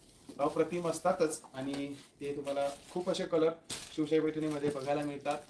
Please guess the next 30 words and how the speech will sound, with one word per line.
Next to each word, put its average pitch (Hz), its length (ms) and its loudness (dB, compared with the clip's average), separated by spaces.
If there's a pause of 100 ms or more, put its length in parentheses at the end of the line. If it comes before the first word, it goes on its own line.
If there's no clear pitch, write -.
(320)
आपल्या 151 300 0
शिवशाही 147 360 -4
पैठणी, 143 420 -6
शिवशाही 143 360 -8
नेटवर्कच्या 135 420 -6
ॲपला 127 260 -4
पण 147 160 -4
सगळे 139 200 -6
कलर्स 135 320 -6
अपडेट 135 260 -4
आहेत. 139 160 0 (360)
तुम्हाला 143 200 0
पाहिजे 131 180 2
असेल 131 220 -4
तर 143 40 -8
तिथूनही 147 380 -4
तुम्ही 151 180 0
ऑर्डर 139 180 -2
करू 139 140 -6
शकतात 139 260 -8 (120)
किंवा 196 200 2 (360)
तुम्हाला 147 200 0
पाहिजे 127 220 2
असेल 143 220 -8
तर 143 40 -10
तुम्ही 139 240 -10
इथूनही 156 300 -4
ऑर्डर 135 200 -2
करू 127 200 -8
शकतात. 127 340 -8